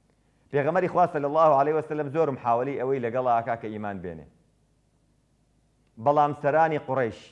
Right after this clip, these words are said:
بە موطعیمەوە، بەم پیاوە محتەرەمەش کە ئەمیش ئیمانی نەهێناو، بە ئەبو سوفیان و کۆمەڵێک کەس، بە ئەبو تالیب ئەڵێن: «لە ئیمانی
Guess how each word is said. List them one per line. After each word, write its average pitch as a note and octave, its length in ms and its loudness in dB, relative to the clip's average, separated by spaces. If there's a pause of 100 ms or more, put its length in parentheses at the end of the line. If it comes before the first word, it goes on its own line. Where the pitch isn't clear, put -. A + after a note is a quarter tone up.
(1300)
بە A#2 140 4
موطعیمەوە، D3 600 4
بەم E3 100 2
پیاوە C#3+ 340 6
محتەرەمەش C#3+ 440 -2
کە - 100 -6
ئەمیش D3+ 180 -4
ئیمانی C3 380 -4
نەهێناو، A#2 440 0
بە C3+ 100 2
ئەبو D3 140 0
سوفیان D#3 340 -2
و D#3 120 -6
کۆمەڵێک D#3 360 0
کەس، C3 180 -2 (1120)
بە B2 140 -2
ئەبو B2+ 200 -2
تالیب B2 340 2
ئەڵێن: A#2+ 320 0 (1300)
«لە A#2 240 2 (580)
ئیمانی B2+ 500 -2